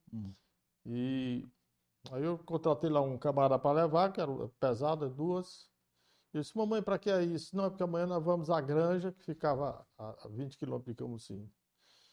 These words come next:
Speaker 2: Fazer uma visita a uns, e eu não percebi que ela já tava fazendo os escambos dela, né? Ela
Speaker 1: Ah,
Speaker 2: levava peixe pras amigas
Speaker 1: já
Speaker 2: e
Speaker 1: na
Speaker 2: tudo.
Speaker 1: aposta.
Speaker 2: E aí, e, e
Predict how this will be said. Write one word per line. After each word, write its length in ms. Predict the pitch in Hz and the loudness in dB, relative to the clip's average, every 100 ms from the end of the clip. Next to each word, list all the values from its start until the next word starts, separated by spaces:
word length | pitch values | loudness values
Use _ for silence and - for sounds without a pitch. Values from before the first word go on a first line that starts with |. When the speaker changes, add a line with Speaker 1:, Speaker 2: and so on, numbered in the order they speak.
| _ _ | _ _
Speaker 2:
Fazer 240 | 127 123 | 2 4
uma 80 | 151 | 4
visita 480 | 147 131 143 143 147 | 4 2 0 4 4
a 60 | |
uns, 840 | 143 143 135 127 - - - - - | 4 2 0 -2 -6 -16 -20 -20 -10
e 60 | 127 | -4
eu 80 | 160 | 0
não 140 | 185 | 0
percebi 520 | 185 185 165 165 170 185 | 4 4 4 2 0 2
que 60 | |
ela 120 | 190 | 2
já 100 | 170 | 2
tava 260 | 175 180 180 | 4 2 2
fazendo 380 | 180 175 185 180 | 2 2 2 0
os 100 | 165 | 0
escambos 680 | 175 - - 170 160 123 139 | -2 0 4 6 4 0 0
dela, 360 | 135 127 120 | 4 4 2
né? 240 | 123 156 180 _ _ _ - | -2 -4 -4 _ _ _ -8
Ela 160 | 117 135 | -2 2
Speaker 1:
Ah, 40 | |
Speaker 2:
levava 460 | 151 160 165 160 156 151 | 6 8 10 8 6 4
peixe 320 | 180 185 - | 4 6 4
pras 320 | 160 170 143 156 | 0 2 4 4
amigas 540 | 139 175 214 185 165 | 2 2 2 2 2
Speaker 1:
já 80 | 165 | 2
Speaker 2:
e 20 | |
Speaker 1:
na 60 | - | 2
Speaker 2:
tudo. 420 | 180 196 196 190 | 2 4 2 -2
Speaker 1:
aposta. 80 | 196 _ _ _ 151 | -8 _ _ _ -2
Speaker 2:
E 180 | 151 | 4
aí, 520 | 156 156 160 190 190 180 | 6 8 6 6 4 0
e, 960 | 139 139 135 135 123 127 123 117 | -2 0 -2 -2 -2 -2 -2 -2
e 40 | 113 | -4